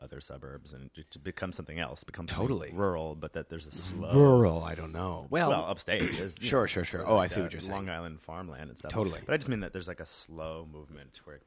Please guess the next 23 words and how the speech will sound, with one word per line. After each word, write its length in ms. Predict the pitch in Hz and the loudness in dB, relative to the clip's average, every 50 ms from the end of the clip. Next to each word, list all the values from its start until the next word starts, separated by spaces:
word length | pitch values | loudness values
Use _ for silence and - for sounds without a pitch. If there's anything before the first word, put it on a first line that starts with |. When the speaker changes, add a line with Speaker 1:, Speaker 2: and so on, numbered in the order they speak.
| _ _ | _ _
Speaker 1:
becomes 200 | - - 73 71 | -20 -20 -20 -18
a 40 | 76 | -14
little 180 | 80 95 110 117 | -10 -10 -8 -6
less 220 | 101 90 85 - | -6 -8 -8 -10
dense, 360 | - - 78 76 73 - - | -12 -12 -12 -12 -12 -14 -14
a 60 | - | -12
little 300 | - 90 92 95 92 90 - - | -8 -6 -4 -4 -4 -4 -6 -12
Speaker 2:
Yeah. 200 | - 73 - - 147 147 - - - - - - - - - - _ _ _ - | -12 -10 -10 -10 -10 -12 -12 -16 -18 -20 -20 -20 -20 -20 -20 -20 _ _ _ -16
Speaker 1:
calmer, 420 | - 82 78 71 67 76 82 80 - - | -12 -12 -12 -10 -10 -10 -12 -12 -14 -14
quieter, 380 | - 78 76 69 69 73 67 - - - - _ _ _ _ _ _ _ - _ _ _ _ - - _ _ - | -12 -10 -10 -8 -8 -10 -10 -12 -16 -20 -20 _ _ _ _ _ _ _ -20 _ _ _ _ -20 -20 _ _ -20
and 80 | 65 - | -20 -20
then 60 | - | -20
just 360 | - - - - - - - - - | -20 -20 -20 -20 -20 -20 -12 -4 -2
Speaker 2:
That 160 | 165 175 160 | 0 2 2
is 240 | 156 160 131 - - | 2 0 0 -4 -6
fascinating. 720 | - 104 98 110 135 - - 85 - 64 65 62 62 67 | -6 -4 -4 -4 -4 -6 -8 -10 -10 -12 -12 -14 -14 -10
Speaker 1:
just 160 | 67 73 - - | -10 -10 -10 -8
trees. 360 | - 57 50 50 57 - - - _ _ _ _ _ _ - - | -10 -10 -10 -10 -12 -12 -16 -18 _ _ _ _ _ _ -12 -8
Speaker 2:
And 120 | 95 95 | -8 -6
the 80 | 90 90 | -6 -8
city 520 | - - - - - 127 127 131 127 117 104 | -8 -8 -8 0 2 2 4 4 4 2 2
is 220 | 98 90 87 - | 0 -2 -4 -8
the, 340 | - 90 92 90 90 90 | -8 -8 -6 -6 -6 -8